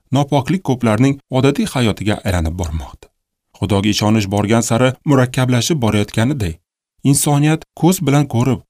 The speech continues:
qo'l bilan ushlagan narsasiga ishonadi. Bizning Xudoyimizning esa ko'rishning iloji yo'q. Uni ko'rmasak ham ishonamiz. Chunki uni bilamiz. Uning qudratini u yaratgan narsalar orqali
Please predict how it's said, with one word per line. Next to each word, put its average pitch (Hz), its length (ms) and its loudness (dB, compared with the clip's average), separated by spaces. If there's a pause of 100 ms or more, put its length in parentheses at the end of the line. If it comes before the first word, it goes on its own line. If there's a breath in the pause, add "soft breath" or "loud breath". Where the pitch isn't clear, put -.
(120)
qo'l 160 220 4
bilan 147 160 4 (100)
ushlagan - 380 0
narsasiga 110 560 0 (140)
ishonadi. 117 460 0 (320)
Bizning 135 240 4
Xudoyimizning 107 680 2
esa 139 280 0 (100)
ko'rishning 151 460 2
iloji 98 340 0
yo'q. 69 180 -8 (420)
Uni 165 180 4
ko'rmasak 139 540 0
ham - 280 -2
ishonamiz. - 640 -6 (360)
Chunki 170 280 0
uni 151 280 4
bilamiz. 73 340 -4 (260)
Uning 113 200 2
qudratini 110 500 2 (340)
u 127 60 2
yaratgan 135 420 2
narsalar 127 340 2
orqali 135 480 0